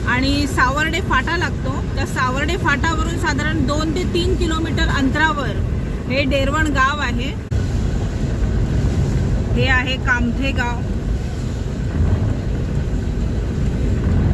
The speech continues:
आणि लेफ्ट साईडला जात आहे ते टेराव गाव,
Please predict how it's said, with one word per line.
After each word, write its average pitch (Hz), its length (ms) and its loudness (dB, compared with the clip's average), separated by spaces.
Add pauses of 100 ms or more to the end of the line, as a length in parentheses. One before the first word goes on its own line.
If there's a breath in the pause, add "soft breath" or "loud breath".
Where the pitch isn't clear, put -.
(260)
आणि 254 320 2
लेफ्ट 277 320 0
साईडला 302 360 0
जात 294 260 4
आहे 294 180 0
ते 311 100 0
टेराव 285 420 -2
गाव, - 200 -4